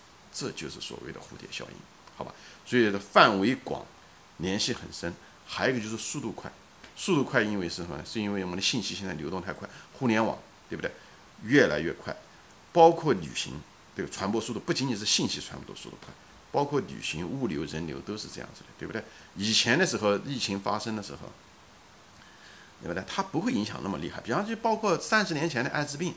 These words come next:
当非洲发生的时候，它传播速度也没有那么快，就是因为当时的时候，其实艾滋病几千年前就有这个病毒，为什么到最近这个，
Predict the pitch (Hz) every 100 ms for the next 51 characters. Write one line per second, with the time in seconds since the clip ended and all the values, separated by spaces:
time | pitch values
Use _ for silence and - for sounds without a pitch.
0 | - - - 143 139 180 160 160 147 143
1 | 147 135 - - - - - - 135 175
2 | 170 170 165 101 98 - 90 127 110 180
3 | - - - - - - - - - 170
4 | 165 185 139 143 170 170 - 139 110 -
5 | 147 - 156 151 147 127 - 143 135 131
6 | 95 98 113 98 - - - - - 98
7 | 107 82 - - - - 180 127 123 143
8 | 151 131 - 196 135 156 107 92